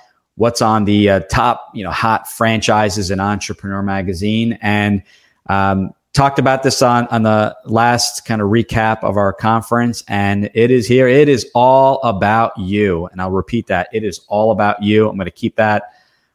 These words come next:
up on the screen. Um, I think too many people are, are getting caught up at, into the, the franchise and what's hot and what worked during covid and what didn't, which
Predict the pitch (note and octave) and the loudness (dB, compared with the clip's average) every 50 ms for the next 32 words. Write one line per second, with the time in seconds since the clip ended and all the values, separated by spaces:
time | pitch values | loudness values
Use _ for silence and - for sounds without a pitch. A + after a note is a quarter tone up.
0 | _ - - A#2 - - A2+ A2 G#2+ G#2 G2 - - - - B2+ B2+ B2 B2 B2 | _ -2 -2 -2 0 0 0 0 2 0 0 -2 -2 0 2 2 4 4 4 4
1 | B2 A#2+ A2+ - - - - - _ _ _ - - A2 A2 A2 A2 G2 - - | 2 2 0 -2 -10 -20 -20 -20 _ _ _ -4 -2 0 2 0 0 -2 -4 -6
2 | - - - E3 D3+ - - F#3+ F#3+ G3 F#3+ D#3 - - D3+ D#3+ D#3 - A#2+ A2 | -4 -4 -4 -4 -4 -2 -2 0 0 2 0 0 -2 0 -2 -2 0 0 2 2
3 | G#2+ G#2+ G#2+ - - _ _ _ _ _ _ _ _ _ _ _ _ _ - - | 2 2 -2 -4 -16 _ _ _ _ _ _ _ _ _ _ _ _ _ -18 -12
4 | - A#2 A2 F#2 A#2 A2 A2+ A2+ G#2+ G2+ - G#2 A2 A2+ A2 A2 A2 - G2 G2+ | -6 -6 -4 -2 -2 -2 -2 -2 -6 -6 -4 -2 0 0 2 0 0 -2 -2 -4
5 | G2+ G#2 - - G#2+ G2+ G2+ - - G#2+ G#2 G2+ G2 G2 F2+ F#2+ F#2+ F#2+ F#2+ F#2+ | -4 -4 -6 -8 -8 -8 -8 -6 -6 -4 -2 -2 -2 -2 0 0 0 2 0 0
6 | F2+ - _ _ _ _ _ _ - - - - - B2+ B2 B2 A2+ - - A2 | -2 -6 _ _ _ _ _ _ -8 -6 -4 -2 0 0 0 -2 -2 0 0 0
7 | G2 F#2+ F#2+ F#2 F#2 F#2+ F2+ - G2+ G2 F#2+ F#2+ F#2+ F#2 E2+ F2+ A2 A#2 A2+ - | 0 0 0 0 -2 -2 -2 -2 -4 -2 -2 -2 -2 -2 -2 0 0 0 -2 -4
8 | - A2+ G#2+ G#2+ G#2+ G#2 G2+ F#2+ F2 F2+ F2 F2 F2 G2+ A#2+ - - B2 B2 A#2 | -2 0 0 2 2 2 2 0 0 -2 -2 -2 0 0 0 0 0 0 0 0
9 | A2 - - - A2+ A2 A2 G2+ - - A2+ A2 A2+ A2 G2+ G2+ G2 F#2+ F#2 F2+ | 0 -2 -2 -2 0 0 0 -2 -4 -2 0 2 2 2 2 0 -2 -2 -2 -2
10 | G#2 G#2+ G#2 - - G#2+ G#2+ G#2 G2 F#2+ - G#2 A#2+ A2+ - - - - - - | -2 -2 -2 0 0 2 4 4 2 0 0 0 0 0 0 -2 -6 -6 -8 -16